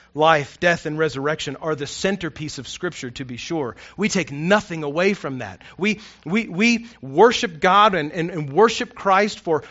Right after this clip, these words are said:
all of the splendor and majesty that, that they have and, and, for, and for the wonderful truth that is the gospel.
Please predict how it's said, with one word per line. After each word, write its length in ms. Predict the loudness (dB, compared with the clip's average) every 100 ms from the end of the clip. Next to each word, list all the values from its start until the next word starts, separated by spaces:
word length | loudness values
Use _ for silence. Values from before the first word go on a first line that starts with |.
| -4
all 360 | 4 8 8 6
of 100 | 4
the 60 |
splendor 600 | -6 -8 2 2 4 0
and 300 | 0 -2 -2
majesty 840 | 0 2 2 0 -8 -6 -6 -6 -10 -10 4
that, 220 | 6 6
that 200 | 2 6
they 220 | 6 6
have 440 | 4 6 6 4
and, 220 | 2 -2 -2 0
and, 140 | 0
for, 300 | 6 4 6
and 500 | 2 2 -2 0 0
for 180 | 2 2
the 120 | 4
wonderful 640 | -2 -2 2 2 2 -2
truth 400 | -4 -2 -2 0
that 180 | 0 0
is 320 | 2 2 0
the 120 | -2 0
gospel. 680 | 2 0 -4 -14 -16 -18